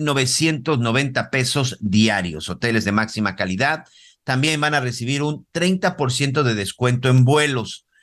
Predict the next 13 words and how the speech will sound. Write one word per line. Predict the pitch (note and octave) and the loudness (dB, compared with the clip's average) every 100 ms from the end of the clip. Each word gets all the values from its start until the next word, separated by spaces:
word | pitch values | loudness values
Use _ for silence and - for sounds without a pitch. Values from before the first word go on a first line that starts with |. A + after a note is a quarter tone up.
| _ _ | _ _
Nueve | A#2+ D#3+ F3 | 2 4 4
meses | D#3+ E3+ E3+ B2 | 2 0 -2 -4
de | A#2+ | -2
fecha | C#3+ B2+ B2+ | -2 -2 0
abierta | C3 C#3+ C3 C#3 | 2 0 0 -2
para | C3+ C3 B2+ | 0 0 0
vacacionar. | B2 B2+ B2+ C3 B2+ C#3+ - | -2 -2 -4 0 0 0 -4
Vaya | - F2 C#3+ | -12 -12 -8
echándole | C3+ D3 D3+ D3 C3 | -4 -2 2 2 2
cuentas, | F3+ G#3+ B2 | 2 2 0
todavía | - C#3 C#3+ C#3 | 2 2 4 2
le | |
alcanza | A#2 F#2 C#3+ D#3 - D#3+ | 0 0 -2 -2 -2 -2